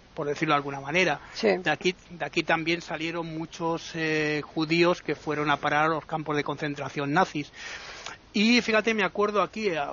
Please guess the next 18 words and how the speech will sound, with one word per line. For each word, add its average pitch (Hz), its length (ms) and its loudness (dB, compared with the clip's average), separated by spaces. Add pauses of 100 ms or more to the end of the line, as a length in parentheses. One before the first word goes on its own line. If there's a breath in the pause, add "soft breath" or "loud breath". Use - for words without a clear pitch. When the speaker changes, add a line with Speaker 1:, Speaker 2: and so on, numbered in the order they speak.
(120)
Speaker 1:
podemos 160 260 -12
aquí 156 160 -4
recordar 156 480 2
el, 151 220 -2
el 139 140 -6
mercader 139 360 -2
de 160 60 4
Venecia, 147 400 -2
de 139 120 -4
William 208 260 10
Speaker 2:
Desde 185 140 8
Speaker 1:
Shakespeare, 170 180 6 (100)
Speaker 2:
luego, 185 120 2
Speaker 1:
¿no? 190 40 2
Speaker 2:
claro, 180 380 8
Speaker 1:
Ese, - 180 -2
ese, 170 140 0
Speaker 2:
exacto. 160 320 -2